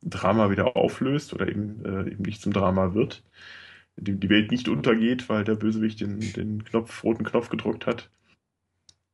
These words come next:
Und, äh, er dann am Schluss noch eingreift, meistens dann eben doch mit irgendeinem Gimmick, das er dann noch in der Tasche hat, versehentlich. <laughs>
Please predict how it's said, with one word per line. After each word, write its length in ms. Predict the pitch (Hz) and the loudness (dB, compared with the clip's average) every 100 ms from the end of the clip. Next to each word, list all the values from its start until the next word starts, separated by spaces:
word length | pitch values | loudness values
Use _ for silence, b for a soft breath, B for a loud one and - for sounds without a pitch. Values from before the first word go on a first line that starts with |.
| _ - - | _ -16 -8
Und, 360 | 98 98 98 | -4 -4 -4
äh, 220 | - 95 - | -4 -4 0
er 160 | - | 0
dann 240 | 107 101 98 | 2 0 0
am 120 | 101 | -2
Schluss 260 | - 110 110 | -2 -4 -2
noch 140 | 101 - | -2 2
eingreift, 400 | 107 110 151 190 | 2 4 2 2
meistens 280 | 208 - | 0 0
dann 120 | 113 110 | -4 -2
eben 160 | 107 | -2
doch 160 | 104 110 | -2 0
mit 320 | 110 110 - - | 0 0 -6 -4
irgendeinem 760 | 101 110 - 101 104 107 107 | -2 0 2 2 2 0 -2
Gimmick, 460 | 107 117 170 170 - | 2 4 4 0 -4
das 180 | 117 - | -4 0
er 80 | 117 | 0
dann 140 | 113 | 0
noch 120 | 117 | -2
in 80 | 113 | -2
der 120 | 113 | -4
Tasche 400 | 110 127 - 123 | -4 -8 -6 -4
hat, 200 | 123 135 | -4 -4
versehentlich. 640 | - 117 120 127 143 139 _ B B B B B B | -4 -4 -2 -4 -4 -6 _ B B B B B B
<laughs> 1400 | 107 107 - - _ _ - _ - - - - - - | -6 -6 -8 -18 _ _ -20 _ -4 -2 0 -2 -4 -10